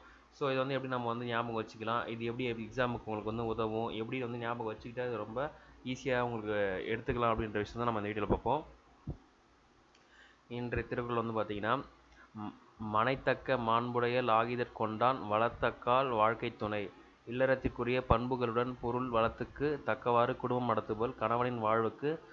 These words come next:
பெருந்துணை ஆவாள்" அப்படின்னு திருவள்ளுவர் சொல்லியிருக்காரு. So, இதான் வந்து சூரியன் குடும்-, சூரிய குடும்பம்.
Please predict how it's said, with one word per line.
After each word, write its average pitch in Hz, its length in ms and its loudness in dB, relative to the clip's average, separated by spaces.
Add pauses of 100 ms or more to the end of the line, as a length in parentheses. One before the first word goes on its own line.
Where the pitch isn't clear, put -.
(260)
பெருந்துணை 110 540 -2
ஆவாள்" 101 400 4 (440)
அப்படின்னு 107 360 -8
திருவள்ளுவர் 113 380 0
சொல்லியிருக்காரு. 104 520 -2 (2500)
So, 123 200 2
இதான் 135 220 6
வந்து 131 480 4
சூரியன் 127 400 -2
குடும்-, 117 240 -4
சூரிய 127 300 -2
குடும்பம். 117 360 -4